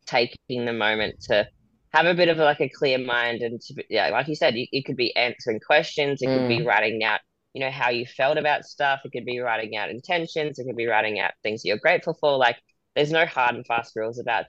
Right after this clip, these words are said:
Speaker 1: journaling, so that's what I, that's what I like about it as well. Um, but yeah, meditation is a hard one. I tend to do a lot of guided meditations on, like, Spotify because, like, what do you, I, if I was to just sit there, I'd be like, "Oh, I need to do that.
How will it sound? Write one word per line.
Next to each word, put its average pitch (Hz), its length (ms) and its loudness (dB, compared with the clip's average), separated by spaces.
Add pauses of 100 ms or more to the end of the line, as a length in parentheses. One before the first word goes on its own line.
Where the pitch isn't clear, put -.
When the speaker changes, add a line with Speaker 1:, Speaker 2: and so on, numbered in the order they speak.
Speaker 1:
journaling, 127 460 -2
so 117 160 -2
that's 113 180 -2
what 143 120 6
I, - 60 0 (100)
that's 165 160 -4
what 175 160 4
I 165 100 6
like 120 220 4 (180)
about 113 220 0
it 110 120 -4
as 107 140 -10
well. 107 280 -2 (560)
Um, 113 260 0
but 165 80 0
yeah, 185 100 4
meditation 208 580 0
is 208 80 0
a 190 60 -2
hard 143 320 -12
one. 117 220 -10 (160)
I 147 40 -4
tend 160 260 -2
to 175 80 -6
do 147 180 4
a 139 40 2
lot 131 120 2
of 127 100 -2
guided 113 360 -4
meditations 98 680 -4
on, 104 100 -2
like, 95 160 -8
Spotify 92 520 -4
because, 123 340 0 (340)
like, 127 140 0
what 151 120 6
do 170 80 8
you, 170 180 4 (460)
I, 123 180 4
if 151 140 0
I 160 140 6
was 160 220 4
to 147 100 -6
just 143 180 -6
sit - 180 0
there, 131 140 4
I'd 120 120 2
be 127 80 0
like, 117 220 2 (1120)
"Oh, 202 60 4
I 123 160 2
need 131 200 -2
to 131 100 2
do 131 60 2
that. 120 240 2